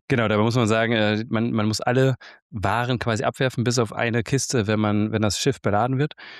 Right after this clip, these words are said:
Ähm, das ist quasi eine Art, äh, jetzt, jetzt expiren deine, deine, deine Sachen. Ähm,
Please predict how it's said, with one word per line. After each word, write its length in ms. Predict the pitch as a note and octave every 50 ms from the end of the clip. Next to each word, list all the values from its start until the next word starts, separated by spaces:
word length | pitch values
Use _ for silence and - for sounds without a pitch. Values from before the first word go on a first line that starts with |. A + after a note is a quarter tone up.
| - - _ _ -
Ähm, 300 | A2+ G#2+ G#2 G#2 G#2 G#2+
das 100 | G#2+ G2+
ist 80 | -
quasi 240 | - - G2 G2 G#2
eine 220 | G#2 G2+ F#2 -
Art, 180 | - G#2+ - -
äh, 160 | C3 G#2+ G2+ G2+
jetzt, 180 | G2+ F#2 - -
jetzt 180 | A#2+ G#2 - -
expiren 520 | B2 - - - - G#2 G#2 A2 G#2+ G#2
deine, 360 | G#2 G#2 G2+ G2+ F#2+ F#2+ G2
deine, 420 | G2+ G2+ G2 G2 F#2+ F#2+ F#2+ F#2+ F2+
deine 260 | - G2+ F2 F2+ F#2
Sachen. 300 | F2+ A2 G#2+ - C3 C3+ - - - - - - - - _ -
Ähm, 340 | A2+ G2+ G2 G2+ G2+ G2+